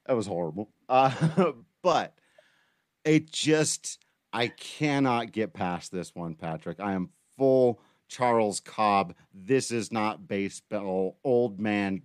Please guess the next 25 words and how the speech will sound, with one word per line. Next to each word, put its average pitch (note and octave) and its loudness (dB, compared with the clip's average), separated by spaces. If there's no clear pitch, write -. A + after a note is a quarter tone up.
get A2 0
off G#2 -2
of G#2 -6
my F#2+ -4
lawn. F2+ -6
Full D#3+ 8
Charles G2 -4
Cobb E2+ -8
on G#2+ 0
this F#2+ -4
one, E2+ -8
because C#3 -4
the A2 0
most F#3+ 0
difficult F3+ -2
thing C3+ 0
in C3+ 2
the C3 0
late C3+ 2
innings C3 0
in B2 -6
a C3+ -2
tie C#3 -2
ball D3+ 2
game C3 -2